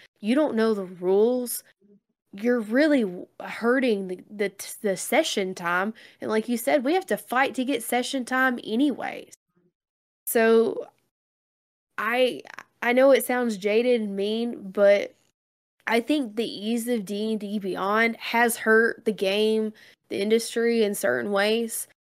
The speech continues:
And I do think some of it is laziness, and I think some of it is people just, they got jobs, they got lives, and it's just an, it's an easy button and,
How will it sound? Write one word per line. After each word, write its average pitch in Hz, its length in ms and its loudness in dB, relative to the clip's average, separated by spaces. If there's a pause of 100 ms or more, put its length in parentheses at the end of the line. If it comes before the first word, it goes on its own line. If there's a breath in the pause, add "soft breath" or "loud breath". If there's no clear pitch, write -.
(140)
And 202 160 0
I 208 100 4
do 220 140 2
think 220 240 0
some 220 200 -2
of 220 100 0
it 226 40 0
is 214 140 -4
laziness, 220 560 0
and 202 60 -4
I 190 80 -2
think 208 240 -4
some 196 220 -2
of 208 200 0
it 208 140 0
is 208 320 2 (100)
people 220 360 0
just, 208 340 -4
they 196 140 -2
got 185 220 -2
jobs, 202 360 -2
they 190 140 0
got 175 180 -4
lives, 214 380 0
and 190 180 -6 (300 loud breath)
it's 220 180 2
just 233 180 0
an, 226 140 4 (140)
it's 220 240 2
an 208 80 4
easy 254 260 6
button - 460 -6 (120)
and, 113 440 -6